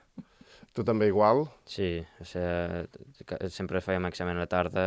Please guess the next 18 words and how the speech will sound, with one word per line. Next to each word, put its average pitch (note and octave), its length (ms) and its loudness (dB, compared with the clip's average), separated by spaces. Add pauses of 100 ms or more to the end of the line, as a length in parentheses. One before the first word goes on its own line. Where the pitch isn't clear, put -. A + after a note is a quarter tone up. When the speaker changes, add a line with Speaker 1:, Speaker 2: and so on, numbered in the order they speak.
Speaker 2:
o F2+ 120 2 (120)
quasi F2 240 -2
se-, F2 160 -8
quasi F2 240 -2
tots E2+ 220 -10
els E2 100 -10
dies. E2+ 220 -6 (1120)
Speaker 1:
Molt G2+ 240 0
bé, A2 80 4
com A2 160 0
han G#2 80 4
anat A2+ 220 4
aquests G#2+ 240 -2
exàmens G#2+ 500 2
en, G2 80 0 (400)
en F#2 140 -6
lo F2 100 -6
personal? G#2+ 400 -2